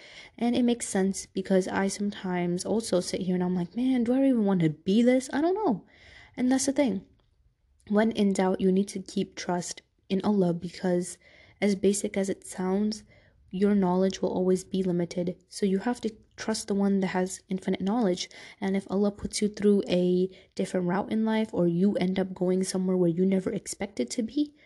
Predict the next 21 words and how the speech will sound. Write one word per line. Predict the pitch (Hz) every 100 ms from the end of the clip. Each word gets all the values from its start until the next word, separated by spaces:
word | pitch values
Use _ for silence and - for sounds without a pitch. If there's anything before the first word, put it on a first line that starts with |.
| _ -
accept | - - 254 -
it. | - 226 _ _ _ _
Accept | 226 226 - 233 -
it. | 180 180
Don't | 196 233 247 - - _
let | 214 208
it | 208
sit | - - -
in | - 196
you | 190 190 190 -
and | 175 175 175 - - _ _ _
make | 180 185 208 -
you | 202
feel | - 214
like | 190 185 185 - _ _
it's | 190 185 -
the | 202 185
end | 185
of | 190
the |
world. | 185 190 - - -